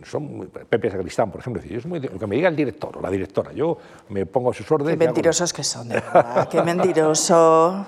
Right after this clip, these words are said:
Speaker 2: José Sacristán. <laughs> Mira, vamos a, vamos a, vamos a, como podemos hacer un poco de, podemos desviarnos un
Speaker 1: Sí,
Speaker 2: poco,
Speaker 1: claro.
Speaker 2: ¿no? Eh, José Sacristán,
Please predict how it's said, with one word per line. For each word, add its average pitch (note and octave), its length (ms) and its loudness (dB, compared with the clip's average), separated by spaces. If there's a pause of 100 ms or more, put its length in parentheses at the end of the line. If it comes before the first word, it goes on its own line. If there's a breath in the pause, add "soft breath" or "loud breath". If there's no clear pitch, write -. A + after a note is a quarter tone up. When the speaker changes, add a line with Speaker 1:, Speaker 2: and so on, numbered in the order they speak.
Speaker 2:
José D#3 180 -2
Sacristán. D#3+ 760 -4 (1040 loud breath)
<laughs> - 1120 -4
Mira, G3+ 200 2
vamos G3+ 240 -2
a, B3+ 80 -2
vamos B3+ 200 -2
a, A#3 120 -6
vamos A#3 380 -2
a, G3+ 120 -2
como E3+ 280 0
podemos A#3 420 2
hacer A3 240 0
un G3 80 -4
poco F#3 220 0
de, D#3 760 0 (420)
podemos F#3 300 2
desviarnos E3 480 0
un C3+ 80 4
Speaker 1:
Sí, C#3 120 8
Speaker 2:
poco, A2+ 100 -4
Speaker 1:
claro. A2+ 200 2
Speaker 2:
¿no? - 60 -8 (800 loud breath)
Eh, F3+ 720 4 (1300)
José F#3+ 200 -2
Sacristán, E3+ 600 -4